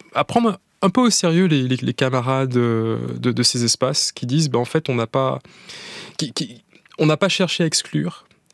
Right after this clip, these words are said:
volontairement. Et j'ai voulu prendre au sérieux cette, cette phrase en disant, bah, alors, ok, si vous n'avez pas cherché à exclure volontairement,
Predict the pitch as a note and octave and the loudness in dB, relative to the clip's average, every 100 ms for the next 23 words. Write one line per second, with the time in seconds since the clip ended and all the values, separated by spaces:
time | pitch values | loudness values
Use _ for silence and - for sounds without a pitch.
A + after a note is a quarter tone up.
0 | - - C3+ C#3 D#3 E3 D#3+ C#3 A#2 - | -20 -18 -8 2 4 4 0 -4 -6 -14
1 | _ _ _ C3+ C3+ G#3 - F#3+ F3+ - | _ _ _ 0 2 2 2 2 2 2
2 | D#3+ F3+ D#3 - C3 - F#3+ D#3+ D3+ E3+ | 0 0 -2 -4 -6 -2 -2 0 0 0
3 | C#3+ D#3 C#3 - C#3 - - - - A3 | 0 0 -2 -2 -8 -8 -4 -2 0 2
4 | A#3 F#3+ D#3 C#3+ D3+ - - C#3+ C3+ - | 2 2 0 0 -2 -6 -4 -4 -4 -4
5 | D3+ D#3+ D3+ C3+ C3 B2+ B2 | -2 -2 -4 -6 -6 -8 -12